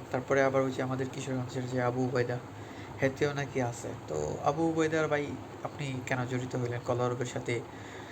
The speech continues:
মানে, ওই কর্মকাণ্ডের সাথে আমি বুঝি না। আপনি আমাদের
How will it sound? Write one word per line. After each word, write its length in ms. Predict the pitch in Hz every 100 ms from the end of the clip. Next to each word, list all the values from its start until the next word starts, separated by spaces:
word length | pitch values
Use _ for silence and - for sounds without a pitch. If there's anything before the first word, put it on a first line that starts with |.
| - -
মানে, 240 | 127 120
ওই 180 | 143 143 131
কর্মকাণ্ডের 500 | 139 135 135 127 127
সাথে 260 | - -
আমি 180 | 123 123 117 123
বুঝি 220 | 143 170
না। 120 | 147 - -
আপনি 300 | 127 127 120
আমাদের 300 | 117 117